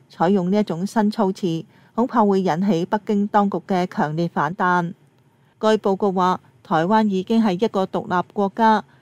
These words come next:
國名係中華民國。台灣擁有具有國家地位嘅所有資格，包括常住人口、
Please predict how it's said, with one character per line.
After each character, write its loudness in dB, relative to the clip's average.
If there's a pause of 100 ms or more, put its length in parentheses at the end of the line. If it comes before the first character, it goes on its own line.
(240)
國 0
名 0
係 0
中 -2
華 0
民 -8
國。 0 (380)
台 0
灣 2
擁 0
有 0
具 0
有 0
國 -6
家 0
地 -4
位 -4
嘅 -2
所 -4
有 -2
資 -6
格， 0 (360)
包 0
括 0
常 -6
住 -6
人 -6
口、 0